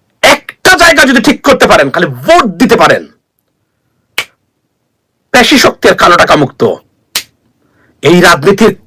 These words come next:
খবর রচনা করতে পারবেন আপনি। If not, mm-mm, you cannot do that anything। Nothing gonna happen। There will be no change in the governing system। I can tell you that right now। But একটা জায়গা ঠিক করতে পারেন, যদি যুদ্ধ যদি করা লাগে,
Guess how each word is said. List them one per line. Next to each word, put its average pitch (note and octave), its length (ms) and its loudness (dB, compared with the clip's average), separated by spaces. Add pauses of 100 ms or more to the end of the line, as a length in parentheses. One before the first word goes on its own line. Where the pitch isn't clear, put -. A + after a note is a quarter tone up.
খবর D#4+ 440 2
রচনা - 240 0
করতে C#3 200 0
পারবেন A#2 200 0
আপনি। G2 260 -10 (440)
If F3 100 -2
not, - 440 0 (440)
mm-mm, B3+ 200 -14 (420)
you C3 60 -10
cannot F#2+ 220 -4
do - 120 -16
that - 120 -20
anything। - 320 -20 (580)
Nothing D3 380 0
gonna G2 280 -2
happen। - 180 -10 (300)
There G2 120 -4
will G#2 140 -4
be A2+ 120 2
no B3+ 120 4
change G#2 400 -4 (300)
in C#3+ 60 0
the B2 80 0
governing F#2+ 320 -6
system। - 320 -10 (300)
I A#2 80 -4
can A#2+ 160 -4
tell - 180 -4
you A#2 60 0
that - 140 -10
right A2 200 -16
now। - 140 -20 (840)
But - 80 -6 (160)
একটা D#4 400 0
জায়গা G#3+ 160 0
ঠিক G3 220 -4
করতে - 200 0
পারেন, B2 200 0
যদি B2 140 -2
যুদ্ধ A#3 340 2
যদি C4+ 200 4
করা A#3 180 4
লাগে, F#3 300 2